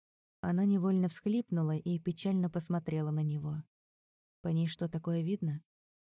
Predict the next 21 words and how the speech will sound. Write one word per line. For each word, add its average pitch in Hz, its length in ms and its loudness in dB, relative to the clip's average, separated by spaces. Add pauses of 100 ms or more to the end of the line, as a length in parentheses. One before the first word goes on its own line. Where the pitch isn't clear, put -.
(220)
По - 60 -2
ней 175 180 2
что, 202 240 -2
кажется, 165 420 0
что 170 220 -2
она 165 220 2
хочет 165 420 -4
за 160 80 0
него 160 280 2
выйти? 165 480 -2 (1200)
"Я 170 220 2
не 170 140 2
знаю 185 280 2
твоих 160 320 0
мотивов", 170 580 -4 (440)
произнес 160 560 0
он, 143 240 -4 (360)
и 170 100 -4
они 175 220 2
мне 196 200 6
безразличны. 156 840 -2